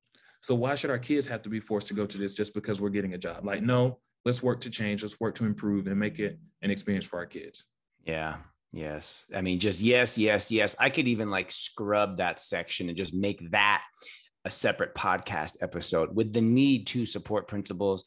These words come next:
Speaker 2: and mentors, have a mentor, be a mentor. I love what you said that your, your mentor is up the road. So they're kinda out of the woodworks. I think that is so important. It's important to have people in your organization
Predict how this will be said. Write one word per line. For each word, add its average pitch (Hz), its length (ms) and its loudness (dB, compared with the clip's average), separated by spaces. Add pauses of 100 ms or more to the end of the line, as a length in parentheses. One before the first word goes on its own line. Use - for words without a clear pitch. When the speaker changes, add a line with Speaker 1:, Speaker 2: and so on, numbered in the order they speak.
(260)
Speaker 2:
and 101 240 2
mentors, 98 540 2
have 127 240 4
a 123 60 6
mentor, 110 400 2
be 117 220 0
a 107 40 2
mentor. 98 640 -2 (200)
I 101 60 -4
love 135 160 2
what 127 140 -4
you 117 80 -2
said 107 320 0
that 92 180 -2
your, 101 360 -6 (240)
your 120 180 6
mentor 107 480 2
is 92 160 -4
up - 200 -2
the 107 120 -2
road. 110 400 2
So 110 160 -4
they're 98 120 -4
kinda 107 360 -4
out 101 160 2
of 98 80 -4
the 98 100 -2
woodworks. 123 640 0 (320)
I 143 140 0
think 156 220 -2
that 131 120 0
is 110 100 -2
so 127 280 2
important. 107 560 -2 (180)
It's 147 140 0
important 208 400 6
to 196 60 6
have 185 140 6
people - 280 2
in 165 160 0
your 151 160 4
organization 123 840 -2